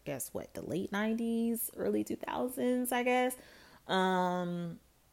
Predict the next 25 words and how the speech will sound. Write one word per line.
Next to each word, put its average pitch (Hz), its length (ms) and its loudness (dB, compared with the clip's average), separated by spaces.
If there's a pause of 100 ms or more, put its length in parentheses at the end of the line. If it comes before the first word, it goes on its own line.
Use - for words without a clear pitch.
(260)
I 269 60 12
mean, 277 180 12
but 214 140 12
Ginuwine, 220 520 10
like, 170 140 6
he 220 560 2
is, 170 760 4
I'm 170 120 -2
not 170 180 0
trying 170 180 -2
to, 170 40 -2
like, 165 200 -2
downplay 165 440 -2
him 165 160 -4
at 156 160 -6
all. 151 240 -2
It's - 120 -6
just, 160 160 -4
like, 160 160 -2
right 165 180 2
now 175 260 2
he's 156 140 -4
not, 151 200 -4
like, - 200 -6 (920)
like, 165 220 6